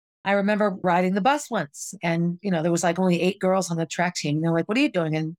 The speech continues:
and I just said, "Oh, I'm interested in track. I thought I'd come watch a track meet." Now, U N H, Paul Sweet Oval, had a dirt infield at the time. So you get, you know, two hundred and fifty high school kids in there. And it was just like a dust bowl. You couldn't see the other side.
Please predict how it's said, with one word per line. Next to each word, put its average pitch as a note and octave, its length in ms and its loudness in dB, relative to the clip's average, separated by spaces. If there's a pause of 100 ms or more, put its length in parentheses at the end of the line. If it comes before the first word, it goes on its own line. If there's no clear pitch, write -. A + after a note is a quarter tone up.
and E3+ 100 -4
I E3+ 60 0
just F3 180 -8
said, B3 120 0
"Oh, D#4 40 4
I'm E4+ 80 4
interested E4+ 360 -2
in C#4+ 80 -2
track. D4+ 320 0
I - 20 -2
thought G#3 160 -2
I'd G3+ 140 -4
come G3 100 -4
watch F3 180 0
a E3+ 60 -10
track G3 280 -2
meet." C#3+ 220 -6
Now, F#3 280 0 (400)
U C#4+ 100 2
N C4 80 2
H, G3 420 -4 (260)
Paul A3+ 100 0
Sweet F#3+ 240 -2
Oval, F3+ 340 2
had E3 200 -2
a D3+ 60 -2
dirt F#3 440 0
infield F3+ 400 -2
at D3+ 100 -4
the - 60 -20
time. C#3+ 360 -2 (600)
So B3 60 0
you C#4 100 0
get, B3 320 -4
you A3+ 100 -2
know, F#3 200 0 (120)
two C4 160 -2
hundred A3+ 240 2
and F3+ 120 0
fifty F3 440 -2 (380)
high G#3+ 140 -4
school F#3 220 -4
kids D#3 220 -2
in E3 100 0
there. C#3+ 280 0 (100)
And F3+ 80 2
it F3 80 0
was F3+ 140 -2
just F#3+ 160 -4
like F3+ 100 -2
a E3+ 60 0
dust F3 280 -2
bowl. D3+ 140 0
You D3+ 80 0
couldn't F3+ 200 -2
see F3 160 -2
the D#3 120 2
other C#3+ 100 -2
side. C#3 420 -2